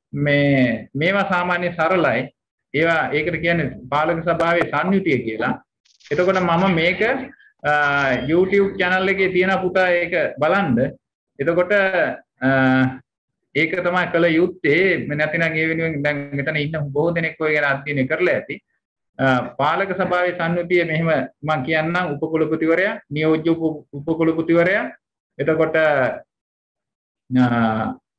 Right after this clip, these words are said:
මණ්ඩපයක් තිබුණොත් මණ්ඩපාධිපතිවරයා, අ, පශ්චාත් උපාධි පීඨයේ පීඨාධිපතිවරයා, සියලුම පීඨාධිපතිවරු, ඊට අමතරව, අ, සනාතන සභාවෙන්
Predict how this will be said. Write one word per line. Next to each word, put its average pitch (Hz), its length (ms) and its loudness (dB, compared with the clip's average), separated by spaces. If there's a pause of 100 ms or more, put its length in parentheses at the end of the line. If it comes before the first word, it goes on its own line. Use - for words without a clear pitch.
(120)
මණ්ඩපයක් 156 600 2
තිබුණොත් 151 400 -6
මණ්ඩපාධිපතිවරයා, 151 1120 0 (640)
අ, 123 120 -6 (500)
පශ්චාත් 156 500 -2
උපාධි 156 340 -2
පීඨයේ 151 640 0
පීඨාධිපතිවරයා, 156 920 -2 (320)
සියලුම 175 440 0
පීඨාධිපතිවරු, 165 1120 0 (400)
ඊට 160 200 0
අමතරව, 165 420 -2
අ, - 840 -4
සනාතන 165 460 0
සභාවෙන් 165 540 -2